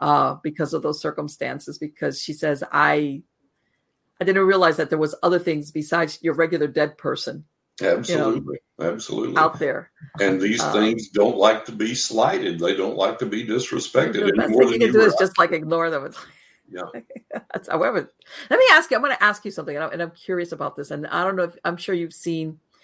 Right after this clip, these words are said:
Speaker 1: the, uh, that show, The Dead Files, with Amy Allen.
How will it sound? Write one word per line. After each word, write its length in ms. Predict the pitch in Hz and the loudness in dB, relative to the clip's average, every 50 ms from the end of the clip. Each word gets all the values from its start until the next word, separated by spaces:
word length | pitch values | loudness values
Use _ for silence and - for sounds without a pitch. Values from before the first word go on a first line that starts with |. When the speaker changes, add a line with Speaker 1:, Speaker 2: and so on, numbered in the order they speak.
| _ _ _ _ _ _ - | _ _ _ _ _ _ -16
Speaker 1:
the, 380 | 151 139 151 165 165 160 160 | -10 -6 -4 -2 2 4 6
uh, 220 | 151 143 135 131 - 147 | 6 6 6 2 2 0
that 200 | 160 160 123 - | 0 0 0 0
show, 300 | - - - 175 156 151 | -4 0 2 2 2 2
The 140 | 135 151 147 | 0 -2 0
Dead 200 | 147 175 160 151 | 4 4 4 4
Files, 520 | - - 156 143 123 139 160 - - - - _ _ | 2 2 2 2 2 2 -2 -8 -14 -16 -18 _ _
with 320 | 160 147 147 147 - _ _ _ - - | -6 -6 -6 -6 -8 _ _ _ -6 -4
Amy 280 | 170 170 165 160 131 | -2 -2 -2 -4 0
Allen. 480 | 160 151 143 143 135 123 101 - 143 | 2 2 2 2 0 -2 -4 -8 -14